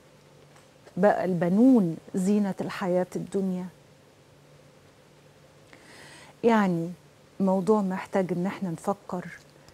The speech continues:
من أول وجديد، وزي ما قلت نقطة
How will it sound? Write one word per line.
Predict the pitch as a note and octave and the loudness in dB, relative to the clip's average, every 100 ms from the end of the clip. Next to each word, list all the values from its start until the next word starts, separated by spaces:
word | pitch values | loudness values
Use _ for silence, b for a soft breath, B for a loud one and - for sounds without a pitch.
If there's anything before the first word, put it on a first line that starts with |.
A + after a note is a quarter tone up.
| b F#3+ | b -6
من | F3 | -4
أول | - F3+ F3+ | -2 -2 -2
وجديد، | D#3 D#3 D#3+ F3 D#3+ D#3 - - b - | -4 -8 -8 -6 -6 -8 -14 -20 b -10
وزي | - F#3 E3+ | -4 -2 -2
ما | E3 | -4
قلت | E3 F3 D3 - - - - | -4 -6 -6 -14 -20 -20 -10
نقطة | F#3+ F#3 - - | -6 -6 -6 -6